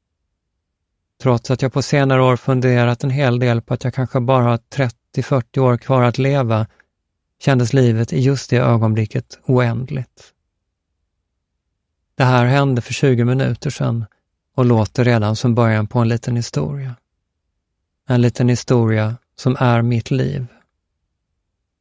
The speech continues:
Allting verkar så självklart, så odramatiskt. När vi lagt på gick jag ner för trappan och vek klart tvätten.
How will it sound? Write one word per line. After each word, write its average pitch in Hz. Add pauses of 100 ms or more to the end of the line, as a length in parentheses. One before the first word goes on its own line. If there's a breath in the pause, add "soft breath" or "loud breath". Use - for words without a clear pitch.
(380)
Allting 131
verkar 127
så 127
självklart, - (320)
så -
odramatiskt. 131 (1040)
När 123
vi 117
lagt 113
på 120
gick 127
jag 131
ner 117
för -
trappan 120
och 127
vek 117
klart 120
tvätten. 131